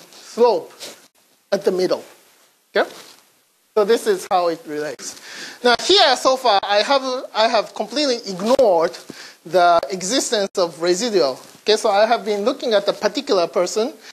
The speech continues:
but usually, you know, when you have a real data, you don't have a, you know, exact line like this.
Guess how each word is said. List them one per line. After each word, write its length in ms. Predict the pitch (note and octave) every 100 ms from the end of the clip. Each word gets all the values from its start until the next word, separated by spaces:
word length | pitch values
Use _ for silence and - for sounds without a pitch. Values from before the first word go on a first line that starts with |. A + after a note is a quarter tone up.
| - -
but 260 | G3 G#3 G#3
usually, 720 | A3+ C4+ A#3+ G3+ E3+ D#3 F#3 - - -
you 80 |
know, 120 | F#3 F3+
when 220 | F3+ F3+
you 100 | F#3+
have 180 | A3+ F3+
a 60 | F3
real 280 | G3+ A3
data, 460 | F#3+ F3 F3+ F3 G#3+ - -
you 120 | F3+
don't 200 | G3 A3
have 340 | A#3 A3 F#3 F#3
a, 260 | E3+ D#3+ -
you 100 | G3
know, 60 | E3
exact 500 | E3 E3+ A3 G#3 G3+
line 240 | F#3 F3
like 200 | D#3+ D3
this. 420 | F#3+ D3+ - -